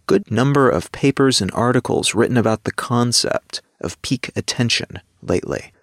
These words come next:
applying it to right now, the idea being that we are so saturated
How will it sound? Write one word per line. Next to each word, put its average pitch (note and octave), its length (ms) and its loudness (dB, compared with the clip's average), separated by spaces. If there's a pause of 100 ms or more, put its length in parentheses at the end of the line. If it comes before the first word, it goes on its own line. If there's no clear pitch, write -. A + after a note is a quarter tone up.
(120)
applying C3+ 440 2
it A2+ 180 0
to G#2+ 580 2
right - 320 0
now, B2+ 440 2
the G2+ 120 2
idea A2+ 360 4
being B2 320 4 (100)
that G2 220 -2
we A2 120 4
are G#2 140 2
so C3 300 4
saturated - 880 0